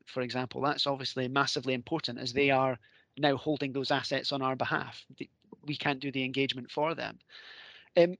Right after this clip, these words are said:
so once we have a kind of clear understanding of, of how they're operating, we'll obviously have a good look through of their portfolio, and we'll just kind of say,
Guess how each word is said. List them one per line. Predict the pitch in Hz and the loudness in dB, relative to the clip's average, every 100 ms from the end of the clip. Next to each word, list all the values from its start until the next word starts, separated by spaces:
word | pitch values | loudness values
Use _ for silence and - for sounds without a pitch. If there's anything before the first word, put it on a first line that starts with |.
| - | -4
so | - 190 | 0 0
once | 170 233 - | 0 0 2
we | 139 | 4
have | 160 143 | 4 2
a | |
kind | - | -4
of | 135 | -10
clear | - 143 | -8 -8
understanding | 135 123 - 135 139 131 | -8 -8 -6 -6 -8 -10
of, | 127 123 - | -10 -12 -12
of | 135 | -12
how | - 123 | -10 -10
they're | 117 131 | -4 -4
operating, | 139 147 139 135 143 135 | -2 -4 -6 -4 -6 -6
we'll | 135 | -8
obviously | 117 - 120 | -10 -8 -8
have | 120 | -8
a | 123 | -8
good | 135 131 | -8 -6
look | 139 156 - | -6 -6 -8
through | 147 139 | -2 0
of | 127 | 0
their | 143 143 | 2 2
portfolio, | - 143 123 - 196 151 120 131 | 2 -6 -4 2 4 4 -2 -4
and | 139 | -2
we'll | |
just | 151 151 - | 0 0 0
kind | 147 | 2
of | 139 - - - | 2 0 -20 -10
say, | - 170 151 | 4 6 6